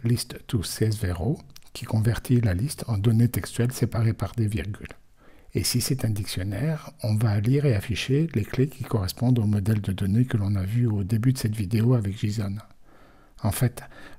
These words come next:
dans les versions suivantes, je vais décrire les items ou les plats comme des objets, avec un nom, un prix, une liste d'ingrédients et une image. Ça nous permettra plus tard de passer des commandes. Je vais donc assembler ces informations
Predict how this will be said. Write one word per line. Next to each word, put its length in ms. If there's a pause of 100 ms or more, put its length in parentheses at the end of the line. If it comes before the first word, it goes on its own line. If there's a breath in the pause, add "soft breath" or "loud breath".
dans 140
les 80
versions 320
suivantes, 600
je 160
vais 180
décrire 380
les 220
items 300
ou 60
les 100
plats 280
comme 240
des 200
objets, 440 (240)
avec 300
un 80
nom, 340
un 60
prix, 460
une 160
liste 240
d'ingrédients 600 (220)
et 260
une 80
image. 400 (560 loud breath)
Ça 180
nous 120
permettra 420
plus 160
tard 220
de 100
passer 300
des 140
commandes. 400 (640 soft breath)
Je 120
vais 120
donc 240
assembler 380
ces 260
informations 720